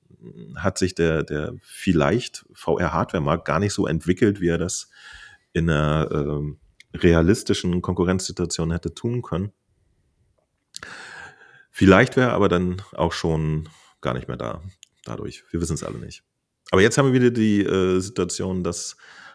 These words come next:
sie immer noch motivi-, äh, wie heißt das, wenn man,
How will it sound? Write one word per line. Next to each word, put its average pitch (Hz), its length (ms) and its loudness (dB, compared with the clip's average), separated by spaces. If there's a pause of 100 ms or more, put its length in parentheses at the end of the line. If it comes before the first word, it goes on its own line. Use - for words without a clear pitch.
(280)
sie 87 140 -2
immer 98 180 0
noch 101 160 -2
motivi-, 92 420 -2
äh, 80 360 -2 (640)
wie 76 160 -10
heißt 90 200 -8
das, 113 200 -10
wenn 85 100 -8
man, 90 360 -12